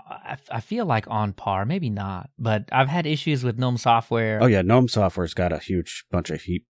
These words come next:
Speaker 2: problems, too. Like, I don't even know.
Speaker 1: Yep.
Speaker 2: Yeah.
Speaker 1: And, and I've had issues with, uh, Elementary's App Center. Um, you know, the only, the only software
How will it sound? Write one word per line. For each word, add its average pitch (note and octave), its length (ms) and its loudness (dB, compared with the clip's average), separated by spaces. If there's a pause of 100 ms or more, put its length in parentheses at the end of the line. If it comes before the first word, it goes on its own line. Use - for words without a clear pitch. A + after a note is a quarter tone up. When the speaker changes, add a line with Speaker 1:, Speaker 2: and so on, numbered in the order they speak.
(140)
Speaker 2:
problems, E2 640 2 (100)
too. F2 240 4
Like, D#2 220 0
I F2 160 4
don't E2 180 0
even C#2+ 200 -6
know. C#2 120 -6 (1040)
Speaker 1:
Yep. G#2+ 320 0
Speaker 2:
Yeah. C#3 240 -2
Speaker 1:
And, C#3 120 -2
and C#3 120 2
I've C#3+ 120 4
had D#3 140 2
issues C#3 300 -2
with, A#2+ 240 -2
uh, A2 320 0
Elementary's B2+ 480 0
App C#3 220 0
Center. C3 560 -4 (460)
Um, A2+ 280 0
you D#3 100 4
know, G3 120 6
the E3 120 2
only, F3 560 2
the C#3 140 2
only D3 340 0
software B2+ 640 4